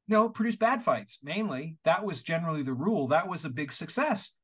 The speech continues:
on his part because of his ability and discipline in order to create a bad fight where he won, which is the only consideration he has. Did he win? Did he make money off of it?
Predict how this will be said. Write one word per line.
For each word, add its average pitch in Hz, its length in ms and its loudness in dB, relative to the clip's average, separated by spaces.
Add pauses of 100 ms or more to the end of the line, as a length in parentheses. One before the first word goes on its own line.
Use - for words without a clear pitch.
(160)
on 147 140 -4
his 127 180 -4
part 120 340 0
because 139 340 -2
of 147 80 -8
his 147 200 -4
ability 185 560 2
and 147 120 -2
discipline 156 540 -4
in 143 100 -6
order 147 280 -2
to 131 120 -8
create 302 380 0
a 262 40 2
bad 123 280 0
fight 120 380 -2 (180)
where 147 160 0
he 214 100 2
won, 269 420 0 (260)
which 160 180 -4
is 156 100 -4
the 160 160 -4
only 220 320 4
consideration 190 640 -4
he 165 80 0
has. 120 160 -2 (420)
Did 165 140 0
he 175 60 -2
win? 233 460 4 (300)
Did 185 120 0
he 196 80 6
make 196 240 4
money 190 260 2
off 127 240 0
of 117 140 -10
it? 98 120 -16